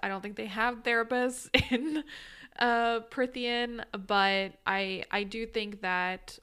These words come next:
whether Moss did this intentionally or not, she does have Nesta map onto this, these, like, behaviors and symptoms, um, that are very common in borderline personality disorder and also very common in complex P T S D.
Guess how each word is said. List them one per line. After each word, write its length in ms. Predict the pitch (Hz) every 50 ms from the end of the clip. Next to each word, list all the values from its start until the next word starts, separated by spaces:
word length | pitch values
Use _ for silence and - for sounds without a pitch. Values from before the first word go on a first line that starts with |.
| -
whether 320 | 196 220 214 208 226 226 220
Moss 340 | 208 196 190 190 196 -
did 140 | - - 190
this 160 | 196 202 -
intentionally 560 | 196 196 196 - 208 185 196 - - 190 190 185
or 120 | 180 180
not, 440 | 180 180 180 175 180 196 226 247 240 - - - - - - - - -
she 220 | - - - 233
does 260 | 214 214 220 214 220 220
have 200 | 247 233 220 208
Nesta 400 | 196 190 190 - - - 196 190
map 360 | 190 185 190 185 185 190 - -
onto 920 | - 185 185 185 185 190 196 - 202 190 185 185 185 185 185 185 185 202 - - _ _ _ _
this, 640 | - 202 185 190 190 185 185 185 - - - - - -
these, 340 | 190 220 208 190 190 185 -
like, 200 | 196 190 - - _ _ _ _ _ _ _ _ - 208
behaviors 800 | 196 220 190 - - 196 202 196 233 240 247 247 254 254 247 247
and 200 | - 196 190 185
symptoms, 840 | - - - 185 185 208 - 277 285 302 311 330 339 - - - _ _ - - - - - - - - -
um, 580 | 214 214 202 196 196 190 185 185 190 - - - _ _ _ _ _ _
that 260 | - 202 240 214 208 214
are 240 | 208 202 202 202
very 300 | 202 190 196 190 190 185
common 380 | 185 - - 185 185 190 196 196
in 160 | 196 196 214
borderline 360 | 202 208 208 202 220 220 220
personality 400 | 220 - 240 226 - 226 226 226
disorder 240 | 226 226 247 247 233
and 140 | 233 233 220
also 260 | 226 240 240 - 311
very 200 | 294 294 269 247
common 340 | 247 - - 214 208 208 190
in 100 | 190 190
complex 480 | - - - 180 190 - 185 - - -
P 160 | - - -
T 160 | - - 101
S 140 | - - -
D. 320 | - - 90 - - -